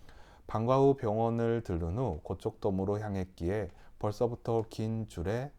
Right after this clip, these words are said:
입이 떡 벌어졌다. 이러다 시간 내 못 들어갈 것만 같았다. 이 많은 인파를 어떻게 다 수용하지? 그러나 팬들은 연우와 달리 초조함이라고는 없었다. 그 긴 줄에도 서로 아이돌을, 아이로-,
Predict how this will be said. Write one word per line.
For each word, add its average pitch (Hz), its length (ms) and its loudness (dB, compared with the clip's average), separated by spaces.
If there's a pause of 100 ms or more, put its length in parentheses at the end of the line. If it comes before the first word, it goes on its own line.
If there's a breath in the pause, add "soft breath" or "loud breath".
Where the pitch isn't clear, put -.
(160)
입이 90 340 -4
떡 - 200 -4
벌어졌다. 78 580 -6 (800 soft breath)
이러다 117 320 2
시간 156 320 0
내 139 60 2
못 87 240 0
들어갈 104 380 0 (100)
것만 113 460 0
같았다. - 560 -8 (440 soft breath)
이 127 140 4
많은 120 380 4
인파를 92 320 0
어떻게 113 340 -2
다 98 160 0
수용하지? 107 600 -4 (400)
그러나 127 380 2
팬들은 107 560 0
연우와 92 380 0
달리 82 580 -6
초조함이라고는 120 880 -2
없었다. - 500 -10 (440 soft breath)
그 117 260 2
긴 131 400 0
줄에도 87 540 0
서로 127 420 0
아이돌을, 95 760 -2 (240)
아이로-, 101 440 0